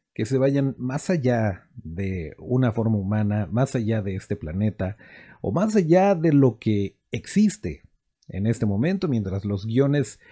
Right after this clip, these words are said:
y los directores, eh, se atrevan a, a soñar y a pensar en otras cosas,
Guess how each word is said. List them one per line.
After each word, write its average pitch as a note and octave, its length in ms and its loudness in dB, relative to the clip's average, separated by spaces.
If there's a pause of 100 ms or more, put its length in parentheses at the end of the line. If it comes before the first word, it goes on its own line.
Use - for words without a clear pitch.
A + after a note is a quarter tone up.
(240)
y F2 140 -6
los F#2 180 -4
directores, A2+ 720 2
eh, F2+ 400 -8
se - 180 -4
atrevan A2+ 840 0 (280)
a, D#2+ 480 -8 (420)
a - 120 -8
soñar E3 440 0
y D#3+ 80 4
a B2 80 -2
pensar A2+ 360 2
en B2+ 220 0
otras D#3+ 360 0
cosas, B2 460 -2